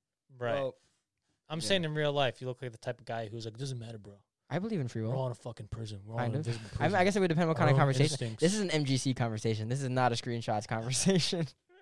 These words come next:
Speaker 3: Um, <clears throat> but I really hope that, uh, it goes away. They're still there to fight battles, to
Speaker 2: Mm.
Speaker 3: make sure things go right, but I don't like the organization.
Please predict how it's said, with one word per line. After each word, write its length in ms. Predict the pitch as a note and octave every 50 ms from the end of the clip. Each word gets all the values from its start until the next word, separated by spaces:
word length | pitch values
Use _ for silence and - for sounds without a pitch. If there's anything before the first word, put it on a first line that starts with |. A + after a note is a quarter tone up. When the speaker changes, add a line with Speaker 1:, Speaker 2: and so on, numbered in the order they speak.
| D#4 F4 F#4 G4 A4+ B3+ A3+ D#4 D4+ C#4+ C4 B3+ - - - - - _ _ _ _ _ _ _ _ _
Speaker 3:
Um, 560 | - C3 B2+ B2+ B2+ B2+ A#2+ A#2+ A2+ A2+ A2 - _
<clears throat> 100 | _ -
but 760 | G#3+ A#3+ B3 B3 G#3+ F#3 D#3+ C3+ A#2 - - D3+ C#3 D3+ D3
I 160 | B2+ D3+ D#3+
really 320 | D#3+ D#3 D#3 D#3+ E3 E3 D#3
hope 320 | C#3 C#3+ C#3 C#3+ C3 -
that, 260 | - C3 B2 A#2+ A#2+
uh, 320 | B2 A#2 A#2 A2+ A2 A2 A2+ A#2 _ _ _ _ _ _ _ _ _ _ _ -
it 40 | B2
goes 200 | C#3 C3+ C3+ B2
away. 320 | B2+ B2 C3+ C3 A2+ G2 G2
They're 140 | A#2+ C#3+
still 220 | C3+ - F#3+ F3 D3
there 200 | C3+ C3 C3 C3+
to 100 | A#2+ A#2+
fight 260 | - - C3+ B2 A#2+
battles, 400 | B2+ B2 A#2+ B2 A#2+ B2 A#2+ A#2 C#3
to 80 | C#3+
Speaker 2:
Mm. 40 | A#2
Speaker 3:
make 140 | A#2+ B2 A#2
sure 120 | - B2
things 200 | - A#2+ A#2+ A#2
go 100 | A2 B2
right, 280 | A2+ A2 A2+ A#2 A#2+ A2+
but 100 | - A2 F#2
I 80 | A2+
don't 160 | A#2+ B2 A2 G#2
like 160 | A#2 A2+ G2+
the 80 | A2
organization. 600 | G#2 G#2 G#2+ G#2+ G2+ G#2 G#2 - C3+ C#3 C3+ C#3